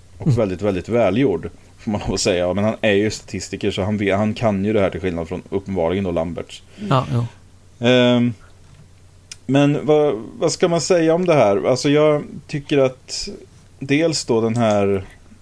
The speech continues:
Speaker 1: inställningen då på något sätt som, jag, jag tycker den här som, inställningen som Sturmark har är lite märklig i det här fallet.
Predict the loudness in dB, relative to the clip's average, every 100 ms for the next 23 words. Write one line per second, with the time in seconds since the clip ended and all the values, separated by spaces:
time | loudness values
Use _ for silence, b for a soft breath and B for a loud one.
0 | -20 -20 -20 -2 0 2 0 -4 0 2
1 | 2 2 2 2 0 0 -2 -4 -2 -2
2 | -2 -8 -14 -14 b b b b b -20
3 | -4 0 2 0 -6 -16 -6 -4 0 0
4 | 0 2 4 4 2 0 -2 -2 -2 -2
5 | 0 0 2 0 -2 -4 2 4 4 2
6 | 2 4 4 4 2 2 0 2 2 0
7 | -2 -2 2 4 2 4 2 2 2 2
8 | 0 -2 -10 -16